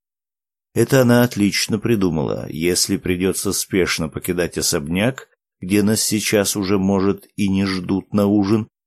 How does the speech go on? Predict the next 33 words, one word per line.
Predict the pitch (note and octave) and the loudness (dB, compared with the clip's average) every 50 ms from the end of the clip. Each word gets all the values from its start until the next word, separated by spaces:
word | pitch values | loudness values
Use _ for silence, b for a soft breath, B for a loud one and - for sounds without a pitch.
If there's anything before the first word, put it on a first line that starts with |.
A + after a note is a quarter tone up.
| _ _ _ - | _ _ _ 0
лучше | B2 F3+ F#3 - D3 D3 | 0 0 0 2 2 4
иметь | C#3 C3 C#3 D3+ C#3 | 4 4 4 2 0
при | - A#2+ B2+ | -2 -2 0
себе | A#2+ - C3 A#2 B2+ C#3 C#3 | 0 0 0 0 0 0 0
не | C#3+ C3 | -2 -4
только | B2+ - - G#2 F2+ D#2+ C#2+ - - F2 | -2 0 2 4 4 4 2 -2 -4 -4
вечерние | E2 E2+ E2 - - - F#2 D#2+ D2 C#2+ D2+ E2 E2 E2 | -2 -2 -4 -4 -2 0 0 0 0 -2 -2 -2 -2 -2
наряды. | E2 E2+ E2+ E2 E2+ E2 D#2 D2 - F2 E2+ D#2+ - _ _ _ _ _ _ _ _ - | 0 0 0 0 0 0 0 0 0 -2 -2 -4 -6 _ _ _ _ _ _ _ _ -4
Остальных | - A2 - - C#3 C3+ B2+ C#3 C3+ C3+ - | -2 0 0 2 2 2 4 2 0 0 0
покупок | - B2 - - D3 C3+ - C#3+ B2 - - - - | -2 -2 -2 -2 -8 -4 -2 -2 -2 -2 -4 -8 -6
с | - - - A2 | -4 -4 -2 0
нами | A2 A#2 A#2+ A#2 A#2 A#2+ | 0 2 2 2 2 0
не | B2 B2 B2+ B2+ G#2+ F2 | 0 0 0 0 0 0
было. | D#2 E2 D#2+ D2 C#2 C2+ - _ _ _ _ _ _ _ _ - | 2 0 0 0 0 -2 -4 _ _ _ _ _ _ _ _ -6
Их | - G2 F#2+ G2+ | -2 -2 -2 0
должны | G2+ G#2+ G#2 F2+ E2+ G2 G#2 G2+ | 2 2 2 2 2 0 0 0
были | F2+ F#2 G2 F#2 | 2 0 2 2
отправить | F#2+ F2 - - - F#2 F#2 F#2 F#2+ F#2+ F2 - - | 2 2 0 0 0 2 2 4 2 2 0 0 -2
императорской | G2 F2 - F2+ E2+ F2 E2+ - F2 E2+ - - - - F2+ - | -4 -2 -2 0 0 0 0 0 -2 -4 -4 -6 -4 -2 -2 -4
почтой | - - G2+ G2+ G2 - - - A#2 A2+ | -2 0 -2 -2 -2 -2 -6 -6 -6 -6
прямо | - - - F2 F2 E2 E2 E2+ F2 F#2+ G#2 A2 - _ _ _ _ _ | -6 -6 -4 0 2 2 2 2 2 0 -2 -2 -4 _ _ _ _ _
в | - | -4
Елисаветград, | F#2 F#2 D#2+ E2+ D#2+ - - E2+ D#2+ F2 F2+ E2+ F2+ F2+ A2 B2 C3 G#2 D2+ - _ _ _ _ _ _ | -2 -2 0 0 -2 -2 -2 0 0 0 0 0 -2 -4 -2 -2 -2 -2 -4 -6 _ _ _ _ _ _
в | _ _ _ | _ _ _
поместье. | - F2 D#2 D2+ F2 F2+ F2+ - - - - - - - _ _ _ _ _ _ _ _ _ _ _ _ _ _ _ _ _ _ _ - | -2 -2 0 0 -2 -2 -2 -4 -4 -6 -6 -8 -8 -12 _ _ _ _ _ _ _ _ _ _ _ _ _ _ _ _ _ _ _ -10
Чувствовал | - - C3 C#3 - - - C#3 C3 C3+ C3+ B2+ | -4 -2 0 0 0 0 0 0 2 4 4 4
я | B2 A#2 A#2 | 6 4 4
себя | A2 - - A2 A2 A2 G#2 | 4 2 0 2 2 2 2
получше, | - G#2+ G#2+ A2+ C3 C3+ C3 B2+ - - - F#2+ F#2 F#2 F#2 F#2 F2+ | 2 2 2 2 2 2 0 0 -2 -2 0 2 2 2 4 2 2
чем | F2 - - G2+ F2+ E2+ | 0 0 0 0 -2 -2
когда | - E2+ E2 F2 F2 F#2 F2 | -2 -6 -4 -2 0 0 0
сюда | - - G2 F2 F#2 E2+ | 0 -2 -2 0 0 0
пришли. | - - F2 F2+ - - - - C2+ A#1 - | 0 0 -4 -4 -4 -4 -4 -4 -4 -6 -6